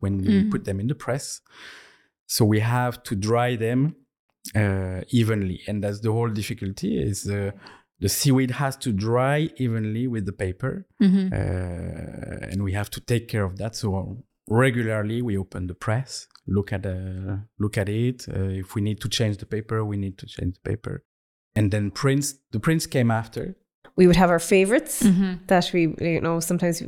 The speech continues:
Speaker 3: we, we'd get a nice surprise actually when, when we open the press and we're like, "Oh my God, this is amazing."
Speaker 2: Mm-hmm.
Speaker 3: Um, so, uh, we, we, um, have a lovely guy in Cork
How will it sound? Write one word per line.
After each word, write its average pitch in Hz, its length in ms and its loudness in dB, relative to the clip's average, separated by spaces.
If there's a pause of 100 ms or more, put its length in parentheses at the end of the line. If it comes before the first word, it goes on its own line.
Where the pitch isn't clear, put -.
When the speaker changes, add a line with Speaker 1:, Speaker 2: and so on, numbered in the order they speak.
(100)
Speaker 3:
we, 165 140 -8 (240)
we'd 165 160 4
get 170 120 4
a 170 40 2
nice 156 180 2
surprise 202 480 6
actually 180 360 4
when, 175 320 2
when 170 120 2
we 170 100 4
open 170 220 2
the 156 80 0
press 165 260 2
and 165 40 0
we're 160 60 2
like, 160 120 0
"Oh 180 80 2
my 156 100 4
God, 160 380 2
this 156 160 -4
is 147 80 -2
amazing." 170 460 4
Speaker 2:
Mm-hmm. 202 400 6 (220)
Speaker 3:
Um, 170 520 6
so, 170 480 6
uh, 160 480 4 (120)
we, 165 260 6
we, 170 540 0
um, 165 560 2
have 175 160 0
a 175 40 2
lovely 170 220 4
guy 170 100 4
in 160 160 4
Cork 165 460 4